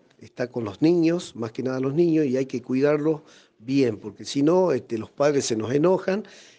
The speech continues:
y por eso es que estamos ya con todo el equipo de ceremonial y protocolo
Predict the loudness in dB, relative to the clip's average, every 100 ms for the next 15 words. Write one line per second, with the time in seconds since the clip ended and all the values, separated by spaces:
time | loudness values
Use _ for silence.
0 | _ -6 -6 -4 -2 -2 0 2 0 -2
1 | -6 -2 2 2 2 -2 -2 -4 0 2
2 | 2 0 -2 -4 0 -2 -2 -4 -2 0
3 | 0 0 -4 -4 0 0 0